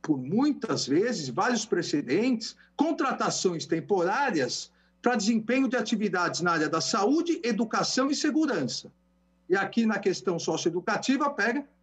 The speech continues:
as duas últimas, educação e segurança. Então, em tese, em tese, é, é admissível a contratação temporária, dentro dos requisitos,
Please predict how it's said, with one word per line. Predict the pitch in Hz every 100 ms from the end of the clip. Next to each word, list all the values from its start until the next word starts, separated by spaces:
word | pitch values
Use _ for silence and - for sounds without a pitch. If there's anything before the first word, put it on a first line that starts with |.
| _
as | 190 147
duas | 143 277 302
últimas, | 247 214 135 110 - -
educação | 180 147 143 233 - 240 285 294
e | 294 285 _ _ -
segurança. | 226 269 302 294 170 139 - - _ _ _
Então, | 240 294 -
em | 240
tese, | 175 190 247 262 - 127 110 - _ _ _ _
em | 131 139
tese, | 226 170 160 190 311 - _ _ _ _ _ _ _ _ _
é, | 113 -
é | 165 190 - - _ -
admissível | 165 220 294 285 - 220 277 302 202 123 110 - _ _ _ -
a | 180
contratação | - 214 220 220 214 - 208
temporária, | 226 233 285 254 160 110 98 - _ _ _ _
dentro | 339 277 311
dos | 294 294
requisitos, | 285 226 240 165 202 294 - -